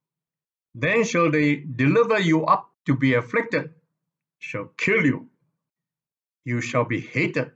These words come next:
of all nations for my name's sake. And then shall many be offended, shall betray one another, and shall hate one another. And many false prophets shall rise,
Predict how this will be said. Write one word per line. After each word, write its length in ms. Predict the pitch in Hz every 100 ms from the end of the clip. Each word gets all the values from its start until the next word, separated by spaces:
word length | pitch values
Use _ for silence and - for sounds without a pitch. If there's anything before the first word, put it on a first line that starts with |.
| _ _
of 160 | - 110
all 160 | 123 123
nations 680 | 131 135 120 104 - - - _ _ _ _
for 120 | 123
my 160 | 131 123
name's 320 | 113 110 110
sake. 320 | - 104 - _ _ _ _ _ _ _ _ _ _ _
And 160 | 123
then 520 | 123 165 160 104 - - _ _ _ _ _ _
shall 280 | - - 110
many 440 | 110 123 135 131
be 200 | 123 113
offended, 720 | - 110 - - 135 170 277 - _ _ _ _ _ _
shall 240 | - - 123
betray 540 | 120 113 - 143 147
one 240 | 135 127 113
another, 500 | 104 110 123 196 247 _ _ _ _ _ _ 113
and 100 | 113
shall 220 | 123 113
hate 340 | - 180 185 -
one 240 | 123 113
another. 460 | 107 104 95 - 101 _ _ _ _ _ _ _ _
And 140 | - 120
many 320 | 127 202 196
false 380 | 185 160 170 160
prophets 480 | - 160 160 - - _
shall 240 | - 135 135
rise, 680 | 135 120 127 131 131 -